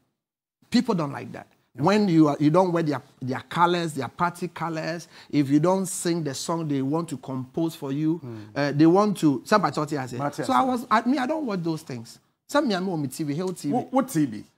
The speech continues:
Speaker 1: Eh, me tell you, me media phone catch me.
Speaker 2: They hear now, what you hear how?
Speaker 1: Oh, e-, e-, be a hammer because,
Speaker 2: Hey.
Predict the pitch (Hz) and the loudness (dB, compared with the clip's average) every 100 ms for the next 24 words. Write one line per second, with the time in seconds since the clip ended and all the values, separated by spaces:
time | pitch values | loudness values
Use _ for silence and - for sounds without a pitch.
0 | _ 175 185 165 165 165 139 151 165 202 | _ 2 4 2 0 0 2 0 0 0
1 | 147 139 156 160 160 139 - 135 123 110 | -2 -2 -6 -6 -6 -8 -6 -8 -10 -2
2 | 175 202 254 185 190 180 151 110 131 95 | 2 2 2 0 0 0 0 0 -2 -2
3 | 82 - _ _ - 202 196 208 220 208 | -10 -20 _ _ 6 6 8 10 10 8
4 | 277 254 180 143 156 - 156 170 165 - | 6 2 2 0 0 0 0 2 0 -2
5 | 285 | -4